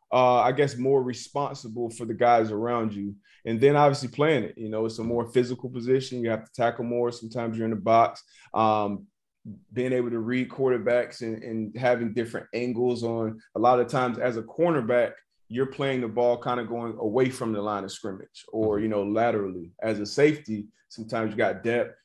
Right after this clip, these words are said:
Speaker 1: You may be going sideways. You may be coming back towards the line of scrimmage. And I know for me, going from a corner and nickel into a free safety, that was one of the biggest adjustments for me is, is being able to track the ball as a free safety. And ideally, you want to have depth and be coming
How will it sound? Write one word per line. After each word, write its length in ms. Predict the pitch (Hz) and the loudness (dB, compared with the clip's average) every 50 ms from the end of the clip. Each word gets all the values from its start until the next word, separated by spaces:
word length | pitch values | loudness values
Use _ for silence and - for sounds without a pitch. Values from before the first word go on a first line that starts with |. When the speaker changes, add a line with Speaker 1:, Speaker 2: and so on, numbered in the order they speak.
| _ - | _ -10
Speaker 1:
You 80 | 104 107 | -6 -4
may 120 | 110 107 | -4 -4
be 100 | 107 110 | -4 -4
going 220 | 104 104 110 107 104 | -4 -4 -4 -4 -4
sideways. 600 | - - 120 117 117 113 113 117 113 113 110 110 | -2 2 4 4 6 4 4 2 2 0 0 -2
You 60 | 107 | -4
may 120 | 110 110 110 | -2 -2 -2
be 100 | 110 110 | -2 -4
coming 240 | 110 - 113 113 107 | -6 -6 -6 -4 -2
back 260 | 95 120 117 - - | 0 0 0 0 -2
towards 380 | - - 139 147 151 143 143 - | -4 -2 2 4 4 2 2 0
the 80 | 120 | -2
line 220 | 110 113 110 107 107 | -2 -2 -2 -4 -6
of 60 | 107 | -8
scrimmage. 380 | - - - 110 104 98 98 98 | -8 -8 -8 -6 -6 -6 -8 -8
And 100 | 101 107 | -6 -4
I 60 | 113 113 | -4 -2
know 160 | 110 110 110 | 0 -2 -2
for 140 | 110 - 107 | -2 -4 -4
me, 240 | 104 120 127 123 117 | 0 2 2 2 0
going 280 | 110 113 113 113 110 | 0 -2 -2 -2 -2
from 140 | 113 127 113 104 | -4 -4 -6 -8
a 40 | |
corner 380 | 104 - - 104 113 113 104 101 | -8 -6 -6 -4 -4 -2 -2 -4
and 100 | 98 107 | -2 -2
nickel 400 | 113 110 110 113 107 104 101 - - | -4 -4 -4 -4 -6 -6 -6 -8 -12
into 220 | 104 104 - 110 | -14 -8 -6 -6
a 40 | 104 | -6
free 220 | - - 120 110 | -4 -4 -4 -4
safety, 500 | 110 - 123 120 117 117 - 104 104 104 - _ - - _ - | 0 4 4 4 4 2 -2 -8 -8 -8 -10 _ -20 -20 _ 0
that 100 | 113 113 | 2 2
was 180 | 117 117 110 113 | 2 2 0 0
one 120 | 117 113 | 0 0
of 60 | 107 | 0
the 60 | 107 | -2
biggest 360 | 98 92 117 113 113 107 - 104 | 0 0 2 2 2 0 0 -4
adjustments 580 | 98 104 113 117 113 110 - 110 104 - - | -6 -4 -2 -2 -2 -2 -4 -8 -10 -10 -10
for 120 | - 107 104 | -8 -6 -4
me 180 | 113 113 110 | -2 0 0
is, 240 | 107 98 - - - - | -2 -4 -6 -10 -10 -8
is 160 | 110 101 95 | -8 -8 -6
being 260 | 87 113 120 120 117 | -4 -2 -2 0 0
able 160 | 113 110 104 | -2 -2 -2
to 60 | 110 107 | -4 -6
track 320 | - - 127 - - - | -2 0 0 2 2 0
the 60 | 120 | -4
ball 220 | 101 113 117 117 117 | -2 0 2 2 2
as 120 | 113 107 | 2 0
a 60 | 104 | -4
free 200 | - - 127 117 | -8 -6 -6 -6
safety. 520 | 110 113 123 120 117 117 113 117 117 117 - _ _ _ _ _ _ _ - | -4 -2 -2 -2 -2 -4 -6 -8 -8 -8 -10 _ _ _ _ _ _ _ -2
And 300 | 123 123 120 117 113 110 | 0 0 0 0 -2 0
ideally, 960 | 113 117 117 110 104 101 135 156 170 180 170 156 131 127 120 117 113 113 110 - _ _ _ - | 0 2 2 0 0 4 8 8 10 10 10 8 6 2 0 -2 -4 -6 -8 -12 _ _ _ -6
you 120 | 113 123 | -4 -4
want 260 | 127 127 123 123 117 120 | -2 -2 -2 -4 -6 -6
to 180 | - 131 113 127 | -4 -4 -2 -2
have 300 | 131 120 123 113 101 98 | 0 0 0 -2 -2 -2
depth 360 | 123 127 131 127 - - 113 | 0 0 0 0 -2 -10 -14
and 100 | 113 110 | -14 -12
be 100 | 120 113 | -12 -12
coming 460 | - - 131 120 120 113 113 110 110 | -10 -6 -4 -2 0 0 -2 -2 -6